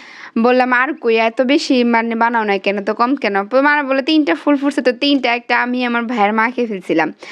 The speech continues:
তো আজকে যখন আমি জানলা খুলে দেখলাম যে এতগুলো ফুল ফুটছে, আমি তো হাইরে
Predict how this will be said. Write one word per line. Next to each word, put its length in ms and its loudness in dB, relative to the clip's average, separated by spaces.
তো 60 2
আজকে 360 -2
যখন 260 0
আমি 160 0
জানলা 380 0
খুলে 260 0
দেখলাম 480 0
যে 100 -2
এতগুলো 420 2
ফুল 220 -2
ফুটছে, 420 0
আমি 200 0
তো 140 -2
হাইরে 400 0